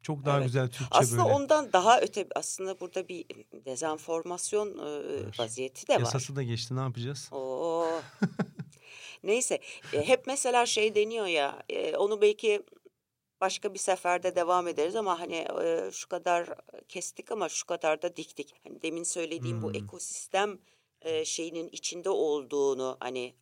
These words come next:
Speaker 2: o, o ağaç olmazsa o kuş yaşayabiliyor mu acaba gibi
Speaker 1: Mantığını.
Speaker 2: bir soru da çıkıyor ortaya.
Speaker 1: Evet, evet,
Speaker 2: Hmm.
Speaker 1: onu şöyle anlatalım. Şimdi bizde ve aslında bizim gibi ülkelerde, sadece Türkiye'de değil, şöyle bir şey var yıllardır. Bu hani kalkınmayı önceleyen ülkeler diyelim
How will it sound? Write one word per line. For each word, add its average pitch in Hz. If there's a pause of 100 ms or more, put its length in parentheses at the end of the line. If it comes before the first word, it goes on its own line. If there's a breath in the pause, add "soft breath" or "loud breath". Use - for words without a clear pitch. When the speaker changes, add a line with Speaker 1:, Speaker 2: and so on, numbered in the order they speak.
(100)
Speaker 2:
o, 135 (360)
o 185
ağaç 185
olmazsa 190
o -
kuş -
yaşayabiliyor 190
mu 160
acaba 123 (580)
gibi 123 (260)
Speaker 1:
Mantığını. 113
Speaker 2:
bir 107
soru 135
da 127
çıkıyor -
ortaya. 113
Speaker 1:
Evet, 220
evet, 208
Speaker 2:
Hmm. 180
Speaker 1:
onu 190
şöyle 208
anlatalım. 160
Şimdi 175
bizde 175
ve 175
aslında 160
bizim 160
gibi 160
ülkelerde, 139
sadece 143
Türkiye'de 139
değil, 185
şöyle 170
bir 143
şey 170
var 143
yıllardır. 117
Bu 127
hani 127
kalkınmayı 131
önceleyen 127
ülkeler 127
diyelim 107